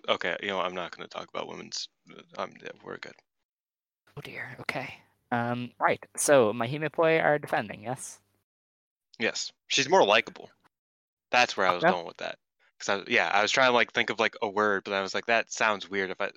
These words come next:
Speaker 1: so yeah, she's more likable, like, just overall.
Speaker 2: Oh, well, that's
Speaker 1: I
Speaker 2: her whole
Speaker 1: don't
Speaker 2: thing, really, isn't it? Like
Speaker 1: Yeah. Like, I don't, I don't, I don't see the appeal of Mai, especially in comparison to Waka, but that's not the point. We're already,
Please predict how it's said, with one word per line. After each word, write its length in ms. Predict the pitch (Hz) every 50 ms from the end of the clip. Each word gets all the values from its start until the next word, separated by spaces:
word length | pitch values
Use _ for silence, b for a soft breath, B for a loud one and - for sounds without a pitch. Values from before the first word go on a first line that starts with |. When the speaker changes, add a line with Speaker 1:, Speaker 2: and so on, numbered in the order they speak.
| - _
Speaker 1:
so 140 | - - 131
yeah, 60 | 120 - -
she's 200 | - 127 110 120
more 140 | 135 123
likable, 480 | 98 92 98 98 - - - - - - b b b b b -
like, 100 | 113 -
just 220 | - 101 - - _ _ _ _ _ _ _ -
overall. 680 | 123 113 104 104 92 82 90 90 - - - - - b b b b _ _ _ _ _ _ _ -
Speaker 2:
Oh, 40 | -
well, 120 | 107 98
that's 160 | 110 135 - -
Speaker 1:
I 100 | 113 104
Speaker 2:
her 20 |
whole 140 | 101 95 -
Speaker 1:
don't 20 |
Speaker 2:
thing, 280 | - - 123 127 107 95
really, 280 | 95 92 92 92 95
isn't 220 | 95 107 117 110 95
it? 140 | 92 - -
Like 240 | 110 117 107 95
Speaker 1:
Yeah. 200 | 87 - - - - - _ _ _ _ _ _ _ _ _ _ -
Like, 120 | 107 104 110
I 80 | 107 104
don't, 160 | 101 101 - -
I 100 | 107 101
don't, 260 | 104 98 92 85 - _ _ _ _ _ _ _ _ _ _ _ _ _ _ _ _ _ _ _ _ _ _ _ _ _ _ _ _ _ _ _ _ _ _ -
I 100 | 120 131
don't 160 | 151 170 151 -
see 180 | - 147 143
the 120 | 131 135 123
appeal 320 | 110 - - 120 117 113 107
of 60 | 92
Mai, 260 | 95 95 98 101 101 101
especially 520 | 95 87 - - 101 - - - 98 92
in 60 | 85
comparison 360 | - - - 90 85 - 85
to 60 | 82 80
Waka, 280 | 85 85 87 - - -
but 180 | - 104 92 104
that's 280 | 123 120 - - -
not 160 | 110 95 95
the 60 | - -
point. 320 | - 101 98 98 - - _
We're 140 | 104 107 101
already, 460 | 98 95 90 92 90 90 85 85 -